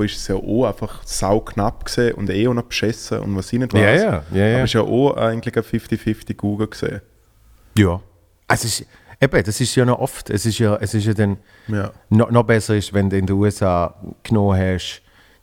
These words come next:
Speaker 2: die Mehrheit von der Stimmen entspricht ja nicht dem, wo dann das Wahlergebnis ist, wegen diesen dummen Wahlmännern.
Speaker 1: Genau, ja.
Speaker 2: Oder?
Speaker 1: Aber es ist ja auch so ein bisschen ähnlich wie da mit, mit, äh, äh, Ständemeer und
Speaker 2: Genau, genau. Das geht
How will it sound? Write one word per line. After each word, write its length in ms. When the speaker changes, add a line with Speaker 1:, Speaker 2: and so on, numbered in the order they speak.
Speaker 2:
die 80
Mehrheit 800
von 200
der 100
Stimmen 480
entspricht 760
ja 100
nicht 380
dem, 380
wo 160
dann 140
das 100
Wahlergebnis 760
ist, 240
wegen 160
diesen 220
dummen 240
Wahlmännern. 640
Speaker 1:
Genau, 360
ja. 180
Speaker 2:
Oder? 380
Speaker 1:
Aber 200
es 60
ist 40
ja 80
auch 80
so 100
ein 60
bisschen 400
ähnlich 320
wie 100
da 220
mit, 320
mit, 180
äh, 40
äh, 920
Ständemeer 800
und 180
Speaker 2:
Genau, 300
genau. 300
Das 160
geht 160